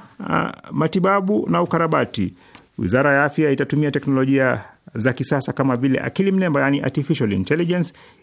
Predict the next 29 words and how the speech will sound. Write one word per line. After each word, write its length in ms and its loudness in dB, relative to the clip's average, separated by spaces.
ili 280 0
kukuza 360 0
zaidi 280 2
ugunduzi 640 2
na 300 2
kutoa 300 0
huduma. 300 2
Kwa 140 2
mujibu 240 2
wa 60 6
Wizara 280 4
ya 80 4
Afya 180 2
ya 40 4
Iran, 240 2
saratani 480 0
ndio 280 2
visababishi 760 2
vikuu 500 2
vya 420 2
vifo 640 0
vya 180 0
mapema 460 0
nchini. 320 2
Saratani 420 0
husababisha 500 -2
zaidi 220 0
ya 60 2
vifo 340 0